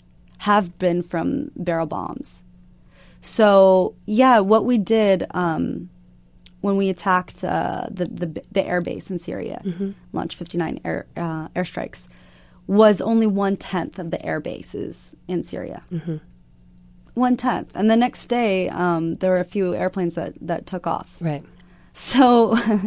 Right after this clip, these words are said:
Speaker 1: <laughs> you know, I mean, if you really are concerned about a refugee crisis and you're concerned about security, uh, national security in the future,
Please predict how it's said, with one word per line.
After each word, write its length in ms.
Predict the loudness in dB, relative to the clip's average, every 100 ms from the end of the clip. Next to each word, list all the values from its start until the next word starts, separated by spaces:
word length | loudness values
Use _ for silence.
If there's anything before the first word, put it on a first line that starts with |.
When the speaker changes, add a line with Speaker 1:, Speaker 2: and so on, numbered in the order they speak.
| -8 -14
Speaker 1:
<laughs> 200 | -18 -2
you 140 | 6 8
know, 180 | 10
I 80 | 8
mean, 160 | 6 4
if 140 | 2
you 160 | 0 2
really 280 | 4 6 6
are 100 | 4
concerned 500 | 2 0 0 2 2
about 220 | 2 2
a 20 |
refugee 480 | 0 -2 -6 -4 -4
crisis 580 | -4 -10 -12 -12 -12 -10
and 120 | -4
you're 260 | -2 -2 -4
concerned 500 | -4 -4 -2 0 0
about 340 | 0 0 -2 -6 -18 -20 -20
security, 760 | -4 -4 -2 0 0 2 0 -2
uh, 360 | -4 -2 -2 0
national 360 | 0 0 -2
security 420 | -6 -6 -4 -2
in 60 | -4
the 60 | -4
future, 460 | -6 -6 -6 -8